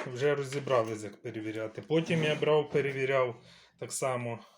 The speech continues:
обмотку. О, брав. Тут якось зафікс-, о, обмотка теж у мене вся працююча.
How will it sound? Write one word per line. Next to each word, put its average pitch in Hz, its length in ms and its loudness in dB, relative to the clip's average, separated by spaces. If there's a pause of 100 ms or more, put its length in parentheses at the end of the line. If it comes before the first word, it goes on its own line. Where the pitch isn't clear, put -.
(840)
обмотку. 151 840 -2 (1600)
О, 156 280 -4
брав. 139 460 0 (1400)
Тут 117 340 -14 (1080)
якось - 400 -12
зафікс-, - 600 -12
о, 107 220 -6 (680)
обмотка 131 520 -6
теж 170 300 -4
у 180 60 0
мене 175 420 0 (1040)
вся 165 380 0
працююча. 165 1080 -4